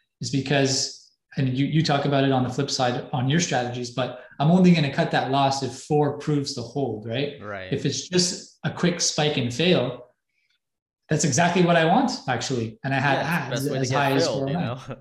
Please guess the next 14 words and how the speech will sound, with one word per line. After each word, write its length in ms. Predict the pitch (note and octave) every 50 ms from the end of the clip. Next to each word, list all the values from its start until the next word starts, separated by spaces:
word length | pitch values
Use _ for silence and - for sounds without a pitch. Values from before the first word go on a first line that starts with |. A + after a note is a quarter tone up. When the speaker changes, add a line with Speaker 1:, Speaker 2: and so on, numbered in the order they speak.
| - _
Speaker 2:
<laughs> 420 | _ _ _ _ _ _ _ - A#2+
Now, 140 | B2+ C3 B2+
that 60 | C#3
Speaker 1:
Yeah, 120 | D3+ D#3+
Speaker 2:
was 100 | D#3+ D#3+
Speaker 1:
that's 80 | D#3 D3+
what 80 | C#3+ C#3
Speaker 2:
on, 260 | C#3+ C#3 C#3 - B2+
uh, 180 | B2 B2 A#2+ A#2
that 80 | C3 C#3
was 120 | D#3 D3
on 140 | C#3 B2 A#2+
Friday, 420 | - - C3+ C#3 C#3+ A#2 G2 F2+
right? 360 | F#2 G2 G#2 A2 B2 C3+ -